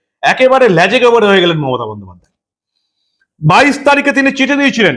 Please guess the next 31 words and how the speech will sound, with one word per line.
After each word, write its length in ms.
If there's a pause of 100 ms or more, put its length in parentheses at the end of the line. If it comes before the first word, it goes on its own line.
কেন্দ্রীয় 340
সরকারকে। 400 (840)
তার 140 (180)
আগের 220
দিনই 300 (800)
অভিষেক 340
বন্দ্যোপাধ্যায় 680
শিখিয়ে 400
দিয়েছিলেন 340 (120)
কি 100
লিখতে 300
হবে 220 (380)
সোশ্যাল 360
মিডিয়া 260
পোস্ট 340
করে, 140 (360)
এক্স 260
হ্যান্ডেলে 420
পোস্ট 220
করে 140
অভিষেক 280
বন্দ্যোপাধ্যায় 600
শিখিয়ে 320
দিয়েছিলেন 340 (340)
গোটা 220
ভারতবর্ষে 580
ঘটনা 240
ঘটছে, 300 (340)
কি 140
কি 140
কাজ 220